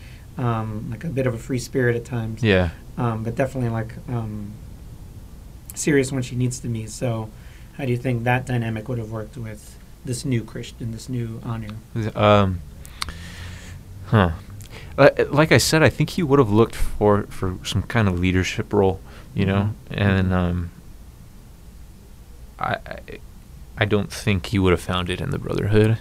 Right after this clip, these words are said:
Speaker 1: Yeah.
Speaker 2: Because they have a leader.
Speaker 1: Yeah.
Speaker 2: You know?
Speaker 1: Whether they
Speaker 2: Yeah.
Speaker 1: know it or not.
Speaker 2: Right. Y-,
Speaker 1: Mm-hmm.
Speaker 2: yeah, yeah. You know?
Speaker 1: Mm-hmm, mm-hmm.
Speaker 2: Um, as an audience, we know it, but
Speaker 1: Yes, that's true.
Speaker 2: <laughs>
Speaker 1: Yeah.
Speaker 2: Uh, yeah.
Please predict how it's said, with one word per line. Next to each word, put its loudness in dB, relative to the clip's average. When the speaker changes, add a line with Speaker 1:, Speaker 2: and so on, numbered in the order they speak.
Speaker 1:
Yeah. -4
Speaker 2:
Because 0
they 0
have -4
a -8
leader. -10
Speaker 1:
Yeah. -2
Speaker 2:
You -8
know? -8
Speaker 1:
Whether -2
they -4
Speaker 2:
Yeah. 0
Speaker 1:
know 6
it 0
or -2
not. -4
Speaker 2:
Right. 12
Y-, -4
Speaker 1:
Mm-hmm. 4
Speaker 2:
yeah, 12
yeah. 12
You 0
know? 4
Speaker 1:
Mm-hmm, -2
mm-hmm. -6
Speaker 2:
Um, 4
as 2
an 4
audience, 2
we -10
know -10
it, -14
but 4
Speaker 1:
Yes, 0
that's 2
true. 4
Speaker 2:
<laughs> 0
Speaker 1:
Yeah. -6
Speaker 2:
Uh, -10
yeah. -4